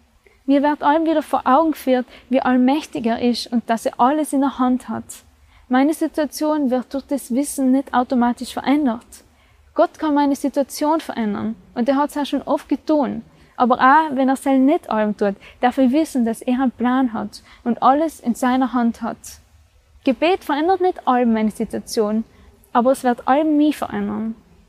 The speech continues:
Allem wieder darf ich erleben, wie ein unbeschreiblicher Frieden sich in mir ausbreitet.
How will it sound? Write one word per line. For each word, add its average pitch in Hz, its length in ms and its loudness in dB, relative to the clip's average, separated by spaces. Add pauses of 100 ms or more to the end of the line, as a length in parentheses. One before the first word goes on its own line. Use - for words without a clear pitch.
(160)
Allem 294 220 2
wieder 320 220 2
darf 285 220 0
ich 262 100 -2
erleben, 262 460 2 (240)
wie 233 180 2
ein 220 160 0
unbeschreiblicher 269 920 -2
Frieden 269 500 -2
sich - 260 -8
in 240 140 2
mir 262 260 2
ausbreitet. 214 680 -4